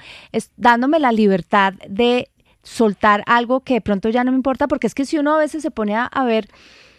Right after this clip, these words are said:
ya no le importa tanto eso que sucedió, pero uno va como adornando y poniéndole más a pa-, a partir de las ideas que uno tiene, de los pensamientos que le pone, uno va adornando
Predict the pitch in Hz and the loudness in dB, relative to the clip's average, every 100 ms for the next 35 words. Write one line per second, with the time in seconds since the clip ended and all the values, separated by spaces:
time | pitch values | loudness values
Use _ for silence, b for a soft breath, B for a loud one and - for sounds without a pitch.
0 | b b - 220 233 254 269 247 269 233 | b b -4 0 2 2 0 0 0 0
1 | 240 - 254 233 208 233 240 - 233 233 | -4 -2 0 0 -2 -4 -4 0 -2 -2
2 | 233 233 208 196 190 196 175 190 180 175 | -4 -4 -6 -4 -2 -2 -2 0 0 0
3 | 175 185 233 - - 190 214 208 214 B | 0 -2 -2 -6 -6 0 2 2 0 B
4 | B B B B - 240 - 247 226 185 | B B B B -4 -4 0 0 2 2
5 | 165 185 196 208 190 175 170 170 156 B | 0 0 2 2 2 0 0 -2 -6 B
6 | 175 B 240 220 214 208 202 185 208 214 | -20 B -6 -2 0 2 0 0 0 2
7 | 208 185 180 - - 208 214 156 - 185 | 2 2 -2 -6 -6 -4 -4 -4 -4 -4
8 | 202 175 196 208 - 202 180 175 - 202 | -4 -2 0 0 0 0 2 0 -2 -2
9 | 185 - 196 196 190 175 202 180 180 180 | -2 -2 0 0 0 -2 -4 -4 -2 -2
10 | 196 - 214 196 185 185 190 190 196 208 | -4 -4 -4 -2 -2 -2 0 2 2 2
11 | 208 208 214 202 196 202 | 0 0 0 0 0 -2